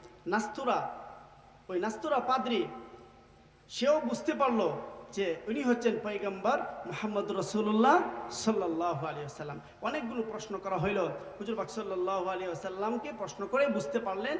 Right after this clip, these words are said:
যে উনি সরকারে দু আলম, সাইয়্যিদুল মুরসালিন, খাতামুল আম্বিয়া, রাহমাতুল লিল আলামিন। তো খাদিজাতুল কুবরা রাদিয়াল্লাহু তাআলা আনহা একটা বাদী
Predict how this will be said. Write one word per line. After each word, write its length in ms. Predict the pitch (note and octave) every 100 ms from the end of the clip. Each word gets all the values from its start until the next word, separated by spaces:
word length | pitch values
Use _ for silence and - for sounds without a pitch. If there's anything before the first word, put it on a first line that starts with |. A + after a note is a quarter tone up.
| - - -
যে 120 | D3
উনি 280 | F3+ F#3+ E3+ D3 - -
সরকারে 440 | F#3+ F#3+ F3+ E3+
দু 140 | D3
আলম, 440 | E3 E3 G3 D4+ F4 - - - -
সাইয়্যিদুল 460 | G3+ G3 F#3+ F3+
মুরসালিন, 520 | F#4 - G#3+ B3 D4+ A#3 - -
খাতামুল 520 | C4+ A3+ A3+ G3+ F#3+
আম্বিয়া, 500 | G3 F3+ G#3 A#3+ D4 - - -
রাহমাতুল 500 | F#3 G3 F#3 A3 A3
লিল 320 | B3 F4 F#4 -
আলামিন। 460 | D#3+ E3 D#3 C#3+ C3+ - - - - - - - -
তো 180 | G#3 G3 G3
খাদিজাতুল 540 | D4+ E4 E4 D4+ C4+ A#3+
কুবরা 240 | A3+ D#4+
রাদিয়াল্লাহু 640 | D#4+ - C4 A#3+ A#3+ A3
তাআলা 300 | A3+ G#3+ G3
আনহা 360 | F3+ F3 E3+ F3+ - - - - - - - - - -
একটা 520 | A3 A#3 G#3+ F3 - - - - C#3+
বাদী 340 | G#3+ B3 G#3+